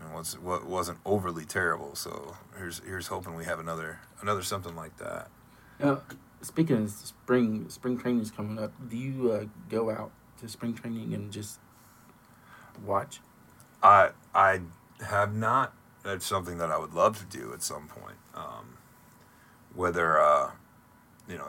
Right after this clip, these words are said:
Speaker 1: it, it, it's just a matter of whether it logistically makes sense or not. You know, that's, um, I'd love to go down and, and,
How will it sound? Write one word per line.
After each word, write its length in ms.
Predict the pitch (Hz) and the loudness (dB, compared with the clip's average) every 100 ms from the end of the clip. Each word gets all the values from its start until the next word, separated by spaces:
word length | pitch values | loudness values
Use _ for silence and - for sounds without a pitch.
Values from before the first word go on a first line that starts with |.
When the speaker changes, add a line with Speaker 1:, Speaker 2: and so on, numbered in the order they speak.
| 82 | -8
Speaker 1:
it, 200 | 87 76 | -6 -4
it, 160 | 85 - | -6 -6
it's 180 | 87 - | -6 -6
just 180 | 98 92 | -6 -6
a 60 | |
matter 400 | 85 85 85 80 | -2 -2 -2 -2
of 300 | 78 78 82 | -6 -8 -8
whether 260 | 85 82 80 | -6 -4 -4
it 80 | 78 | -6
logistically 580 | 82 78 73 - 78 | -8 -8 -10 -10 -12
makes 280 | 73 69 - | -14 -12 -8
sense 320 | - 82 80 | -6 -6 -10
or 80 | - | -12
not. 260 | 69 67 - - | -14 -16 -16 -18
You 100 | - - | -20 -18
know, 80 | - - - - - - | -18 -20 -20 -20 -20 -12
that's, 340 | - 82 80 - | 0 0 2 2
um, 520 | 80 76 - - - - - - - - - - - - - - - | 4 4 2 -4 -16 -20 -20 -20 -20 -20 -20 -20 -20 -20 -20 -20 -16
I'd 100 | 87 87 | -4 0
love 120 | - | 0
to 60 | |
go 140 | 82 82 | 0 0
down 280 | 82 82 80 | 2 0 -2
and, 200 | 80 78 | -6 -12
and, 320 | 80 82 82 | -10 -10 -10